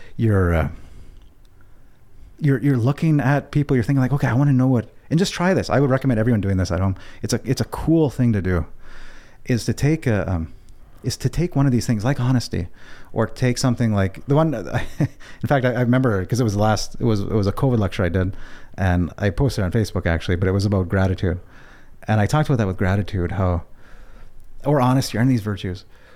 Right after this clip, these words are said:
where the more that you're using that concept and you're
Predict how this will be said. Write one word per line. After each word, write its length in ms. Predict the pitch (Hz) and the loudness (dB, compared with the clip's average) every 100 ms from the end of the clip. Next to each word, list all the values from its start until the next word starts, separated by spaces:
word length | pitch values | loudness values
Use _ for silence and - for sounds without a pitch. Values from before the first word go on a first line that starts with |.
| - | -14
where 480 | - 120 117 110 98 - - - - - - - - | -2 2 2 2 -2 -8 -20 -20 -20 -20 -20 -16 -4
the 100 | 131 | 0
more 240 | 123 180 | 4 4
that 140 | 196 143 | 4 4
you're 100 | 127 | 4
using 380 | 110 139 165 | 4 4 2
that 160 | 135 120 | 0 0
concept 580 | - 101 120 160 170 - - - | -2 -2 0 -4 -8 -12 -20 -4
and 120 | 120 | 0
you're 140 | 113 | 2